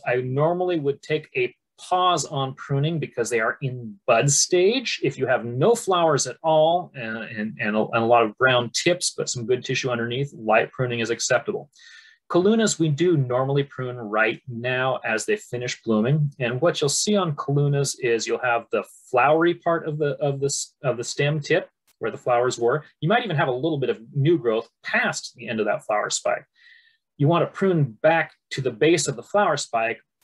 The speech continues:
but not very far into the, uh, into the old tissue. Um, and there's no major problem with doing some cleanup pruning now. Um, we'll talk a little bit more about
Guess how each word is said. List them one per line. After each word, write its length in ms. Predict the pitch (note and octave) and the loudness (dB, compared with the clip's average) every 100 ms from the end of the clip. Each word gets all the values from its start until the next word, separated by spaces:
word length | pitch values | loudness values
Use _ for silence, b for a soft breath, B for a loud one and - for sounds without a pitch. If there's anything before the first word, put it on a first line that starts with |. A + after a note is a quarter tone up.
| - | -8
but 160 | - | -4
not 340 | C#3 C#3+ C#3+ C3 | 0 0 -2 -2
very 260 | C#3 C3 | 2 2
far 580 | B2+ - D3 B2+ A#2 - - | 0 0 2 2 0 -2 -12
into 360 | A#2+ A#2 A#2+ | -14 -8 -8
the, 240 | A2 G#2+ G#2+ | -4 -2 -2
uh, 260 | G#2+ G#2 - _ | -2 -4 -6 _
into 220 | A2 G#2+ | -12 -6
the 180 | G#2+ G#2+ | 0 2
old 320 | - G#2 G#2 | 2 -4 -4
tissue. 460 | - A2 - - - _ D3+ - _ B2+ | -4 -4 -2 -4 -8 _ -20 -20 _ -4
Um, 420 | G#2 G2+ A2 C#3+ b b b _ | 2 2 0 -6 b b b _
and 240 | C#3+ C#3 - _ D#3+ | 4 4 0 _ 4
there's 180 | D#3 | 6
no 180 | G3+ B3 | 8 8
major 360 | F#3+ F3+ F#3+ D3+ | 6 4 4 2
problem 360 | - D3+ D#3 | 2 4 4
with 140 | C#3 - | 2 -2
doing 200 | C3+ A#2+ | -4 -4
some 220 | - A2+ _ | -6 -8 _
cleanup 380 | - F3 F3 - | -4 -2 -2 -8
pruning 340 | _ D#3+ D#3 D3+ | _ -4 -2 -2
now. 360 | C#3+ D3+ D#3 C#3+ - | -2 -4 -6 -10 -4
Um, 160 | B2+ B2+ | -2 -2
we'll 100 | B2 | 0
talk 220 | D3 C3+ | 0 2
a 20 | |
little 140 | C#3 | 0
bit 160 | C3 A#2 | 0 0
more 100 | B2+ | -2
about 200 | B2 A#2 | -2 -4